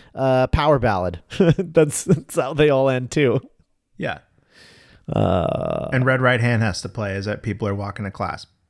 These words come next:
Speaker 1: Yeah. Yeah. Well, it did. It did. Yeah.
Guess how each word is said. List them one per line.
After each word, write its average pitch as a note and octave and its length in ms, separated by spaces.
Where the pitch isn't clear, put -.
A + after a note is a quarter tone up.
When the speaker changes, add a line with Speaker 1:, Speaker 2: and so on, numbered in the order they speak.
Speaker 1:
Yeah. G2 280
Yeah. F2 340
Well, C3+ 140
it C3 80
did. C#3+ 280
It A#2 120
did. C#3 300
Yeah. G#2 320